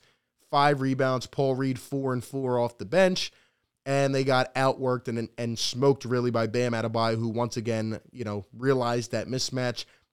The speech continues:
Twenty-three points, nine rebounds, three assists. We just don't have enough. Um, and too many bad fouls. Also, we didn't play a lick of defense. We were letting these guys rotate to their spots, shoot wide open shots.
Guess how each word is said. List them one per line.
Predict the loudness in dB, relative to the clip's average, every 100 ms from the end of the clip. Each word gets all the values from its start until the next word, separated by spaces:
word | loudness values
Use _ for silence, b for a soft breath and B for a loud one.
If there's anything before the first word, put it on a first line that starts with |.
| -6
Twenty-three | 2 4 4 2 0 0
points, | -2 -4 -4 -4
nine | -2 0 0
rebounds, | -2 0 -2 -4 -6
three | -2 -2
assists. | -2 -4 -4 -4 -8 b b _
We | -10
just | -6 -4
don't | -2 -2 -2
have | -4 -2 -2 -6 -10
enough. | -10 -4 -2 -2 -6 _ _ _ _
Um, | -4 -2 -2 -4
and | -6
too | 4 4
many | 4
bad | 4 4 2
fouls. | 4 4 6
Also, | 6 4 4 2
we | 2
didn't | 2 0 -2
play | 2 4 4 2
a | -2
lick | -2 0
of | -2 -2
defense. | -6 -8 -6 -4 -2
We |
were | -2
letting | 0 0 0
these | -4 0
guys | 2 2 0 -6 b b
rotate | -6 2 2 2 -2 0
to | 2
their | 2
spots, | 0 0 2 2 0 -4
shoot | -6 -4 -4 0
wide | 0 2
open | 0 -2
shots. | -2 0 0 -2